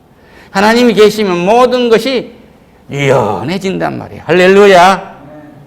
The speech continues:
이제 말씀을 마쳐가겠습니다. 그가 세상에 계셨으며 세상은 그로 말미암아 지은 바 되었으니 세상이 그로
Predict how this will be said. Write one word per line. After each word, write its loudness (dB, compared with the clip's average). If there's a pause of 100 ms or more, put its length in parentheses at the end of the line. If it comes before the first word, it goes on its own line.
(2000)
이제 -6
말씀을 -2
마쳐가겠습니다. -4
그가 0
세상에 -2
계셨으며 -2
세상은 -4
그로 -4
말미암아 -4
지은 -6
바 0
되었으니 -4
세상이 -6
그로 -6